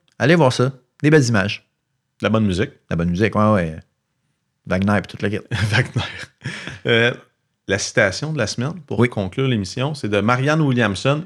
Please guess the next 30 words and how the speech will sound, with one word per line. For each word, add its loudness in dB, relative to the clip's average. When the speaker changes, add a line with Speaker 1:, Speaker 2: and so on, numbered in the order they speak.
Speaker 2:
une -2
grande, 0
grande 2
écrivaine 0
américaine. -2
Ben, 4
grande. 2
Moyenne 6
écrivaine 6
américaine. 4
Speaker 1:
Ah, 6
fait 0
que -2
genre 4
cinq 2
pieds 0
quatre, 2
là ? 0
Speaker 2:
Ouais, 6
une 4
Speaker 1:
Ok. 2
Speaker 2:
vingtaine 4
de 6
livres, 6
Speaker 1:
Ok. 0
Speaker 2:
euh, 6
dont 4
son -4
plus -6
populaire 0